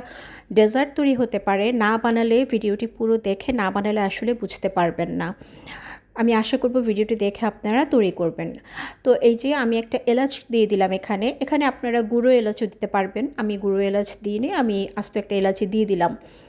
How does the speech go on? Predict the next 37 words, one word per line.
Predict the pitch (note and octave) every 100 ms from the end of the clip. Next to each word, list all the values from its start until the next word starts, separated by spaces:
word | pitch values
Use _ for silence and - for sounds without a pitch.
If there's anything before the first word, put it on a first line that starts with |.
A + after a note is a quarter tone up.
| - -
তো | A#3+
এই | A#3+
যে | C4+
দুধটা | C4 C4 D4+
আমার | C4+ C4
কে-, | B3+ B3+ -
অনেকখানি | A#3 B3 - B3+ B3+
কিন্তু | B3 A#3
শুকিয়ে | A3+ B3 - B3+ A3
এসেছে, | - A3+ - C4 D#4+ - _ _ _ _ _ A3
দুধটাকে | A3 A#3+ A#3+ B3
শুকিয়ে | - B3 B3+
একটু | A#3 B3
ঘন | G#3+ A#3 A3+
করে | A#3 A#3+ A#3+
নিতে | A3+ A3+
হবে। | A3 A3 G#3+ B3+ F#4 - - - - - - - _ -
এই | A#3
যে | A3+ -
এ | B3+
প-, | B3+ C#4 C4+
এ | B3+
পর্যায়ে | B3+ D4 C4 D4 C#4+ D#4 G4 G#4+ - - A3
দুধটাকে | A3+ A#3+ A#3+
আমি | B3 B3 B3 A#3+ A#3 A#3 - A#3
আর | A3 A3
তেমন | A3 A3
একটা | A#3+ A#3
ঘন | A3+ G#3+
করব | A3 G#3+ A3+
না, | A3 D4
কারণ | B3+ G#3
এটা | G#3 G#3 G#3 G#3
ঠান্ডা | G3+ G3+
হলে | A3 A3+
আরেকটু | G3+ G#3 A#3
ঘন | - A3+